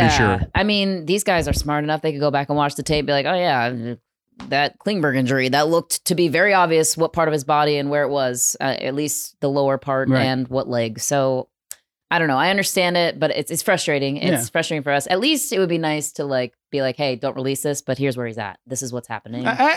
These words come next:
Speaker 3: I wouldn't
Speaker 2: I don't
Speaker 3: even
Speaker 2: know.
Speaker 3: want that. I, I would wanna,
Speaker 2: You'd
Speaker 3: like,
Speaker 2: wanna
Speaker 3: my,
Speaker 2: be able to,
Speaker 3: my
Speaker 2: yeah.
Speaker 3: biggest problem is the fans wanna know, and they, they get frustrated.
Speaker 1: Well,
Speaker 3: And if you're
Speaker 2: What do
Speaker 3: going
Speaker 2: they
Speaker 3: to
Speaker 2: wanna
Speaker 3: invest
Speaker 2: know? They wanna know the timetable. They wanna know what it is.
Speaker 3: Both.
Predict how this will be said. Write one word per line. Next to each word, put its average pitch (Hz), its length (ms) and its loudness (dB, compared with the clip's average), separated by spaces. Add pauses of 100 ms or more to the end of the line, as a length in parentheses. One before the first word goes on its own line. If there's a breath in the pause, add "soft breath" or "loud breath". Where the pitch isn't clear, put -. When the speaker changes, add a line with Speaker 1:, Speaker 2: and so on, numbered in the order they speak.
Speaker 3:
I 277 80 4
wouldn't 277 220 6
Speaker 2:
I 214 40 6
don't 208 60 6
Speaker 3:
even 196 40 6
Speaker 2:
know. 185 60 6
Speaker 3:
want 160 180 4
that. 151 160 4
I, 165 200 4
I 185 40 4
would 185 140 6
wanna, 165 220 6
Speaker 2:
You'd - 240 -2
Speaker 3:
like, 190 120 4
Speaker 2:
wanna 202 160 2
Speaker 3:
my, - 60 0
Speaker 2:
be 170 80 4
able 147 160 2
to, - 100 -4
Speaker 3:
my 240 120 6
Speaker 2:
yeah. 262 60 4
Speaker 3:
biggest 240 260 4
problem 175 260 6
is 160 140 2
the 165 60 4
fans 160 460 4
wanna 147 220 4
know, 165 340 0
and 143 160 4
they, 147 240 4
they 151 200 2
get 160 180 0
frustrated. 127 600 -2
Speaker 1:
Well, 147 400 0
Speaker 3:
And 202 200 6
if 190 160 4
you're 208 100 6
Speaker 2:
What - 60 6
do 220 80 8
Speaker 3:
going 262 160 8
Speaker 2:
they - 80 8
Speaker 3:
to 254 60 8
Speaker 2:
wanna 226 100 6
Speaker 3:
invest 214 480 4
Speaker 2:
know? 139 60 -12
They 160 120 4
wanna 180 200 4
know 165 120 2
the 156 60 2
timetable. 202 420 2
They 185 80 4
wanna 170 180 4
know 151 120 2
what 139 140 4
it 123 80 0
is. 120 220 -2
Speaker 3:
Both. 156 300 2